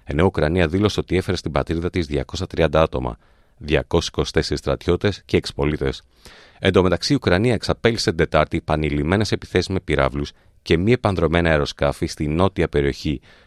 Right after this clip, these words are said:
Μπέλγκοροντ της Ρωσίας, σύμφωνα με το Ρωσικό Υπουργείο Άμυνας και τις τοπικές αρχές. Δεν υπήρξαν αναφορές για θύματα από τις τελευταίες επιθέσεις.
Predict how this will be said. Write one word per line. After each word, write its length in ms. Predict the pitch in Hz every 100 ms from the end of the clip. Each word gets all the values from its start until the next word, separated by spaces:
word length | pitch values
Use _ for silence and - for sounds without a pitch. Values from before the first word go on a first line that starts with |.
| _
Μπέλγκοροντ 680 | 78 107 110 80 69 69 64 - _
της 180 | 73
Ρωσίας, 540 | 65 67 - 71 78 - _ _
σύμφωνα 380 | - 135 151
με 80 | 143
το 100 | 131
Ρωσικό 400 | 92 82 - 101
Υπουργείο 460 | 98 - 76 82 73
Άμυνας 420 | 67 69 73 - _ _
και 100 | -
τις 120 | 143
τοπικές 340 | - - 143 -
αρχές. 380 | 67 73 65 - _ _ - - _ _
Δεν 180 | 101 156
υπήρξαν 480 | 160 127 110 120
αναφορές 400 | 117 104 87 87
για 140 | 82 80
θύματα 580 | - 82 71 67 82 -
από 220 | 110 -
τις 100 | -
τελευταίες 440 | - 73 - 71 -
επιθέσεις. 580 | - - 71 - 64